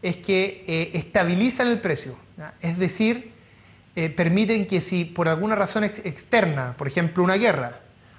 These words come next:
aumentan los precios en el extranjero, ese, el traspaso de ese aumento en el precio en el extranjero al precio que finalmente termina pagando la familia se vea atenuado. No es que necesariamente hacen imposible que los precios suban, pero hace que el ritmo en el que suben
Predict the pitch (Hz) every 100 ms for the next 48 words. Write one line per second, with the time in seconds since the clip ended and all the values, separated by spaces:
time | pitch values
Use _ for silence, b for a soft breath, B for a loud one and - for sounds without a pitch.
0 | b 147 147 160 214 214 220 208 220 214
1 | 220 214 214 208 208 160 240 - B B
2 | B 202 196 - 220 208 180 165 170 -
3 | 240 247 254 226 220 226 208 226 220 220
4 | 196 214 214 202 185 208 185 151 196 202
5 | 180 165 160 180 220 226 233 214 226 220
6 | 220 220 220 214 208 226 254 240 - 185
7 | 185 202 196 175 185 175 120 117 - B
8 | B - 254 - 302 240 - 226 220 233
9 | 226 214 226 214 185 170 - 220 220 208
10 | 202 214 262 - 254 135 113 B B B
11 | - 165 202 - 226 - 190 214 - -
12 | 160 151 170 254 269 262 240 240 254 247
13 | 269